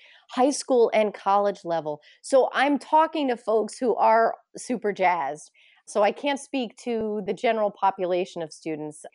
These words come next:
It's not a random sample. It's a very specific sample. I am excited that there are <laughs> students that are interested in journalism,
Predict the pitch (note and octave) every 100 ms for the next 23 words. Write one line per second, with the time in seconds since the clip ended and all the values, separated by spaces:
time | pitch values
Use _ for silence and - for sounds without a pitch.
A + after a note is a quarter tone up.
0 | _ - G3+ C4+ B3+ A3+ G#3+ G#3+ G#3+ G3
1 | - G3 F3+ E3 D#3 D#3 D#3+ D3+ E3+ F#3
2 | F#3 E3+ - F3 F#3 E3+ E3 E3+ E3 D#3+
3 | D#3+ - - - - _ A#3+ A#4 B4 -
4 | - A#3 G#3+ G#3+ F3 _ _ F3 A3+ A3
5 | - - G#3+ A#3+ B3 - - C4+ G#3 G3
6 | F#3 - G#3+ G#3 F#3+ F#3 F3 G#3 G#3 G3+
7 | G3 F#3+ F3 F#3+ G3 F3+ F3+ F3 F3+ F3+